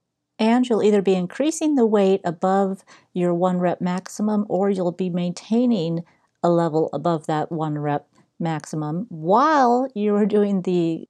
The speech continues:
eccentric component, which is the slow lowering of that load. Now, obviously, this is probably gonna put you more in that four to six repetition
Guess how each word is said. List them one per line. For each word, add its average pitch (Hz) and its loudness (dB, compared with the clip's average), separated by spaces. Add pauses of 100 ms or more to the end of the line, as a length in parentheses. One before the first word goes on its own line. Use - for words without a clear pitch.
eccentric 196 0
component, 208 0
which 175 -2
is 175 -2
the 175 -2
slow 175 0
lowering 185 0 (440)
of 156 -2
that 170 2
load. 170 4 (600)
Now, 185 0
obviously, 202 2
this 190 -2
is 185 0
probably 269 4
gonna 202 0
put - -2
you 190 4
more 185 2
in 170 -2
that 160 -4
four 180 2
to 160 -2
six - -6 (260)
repetition 170 -4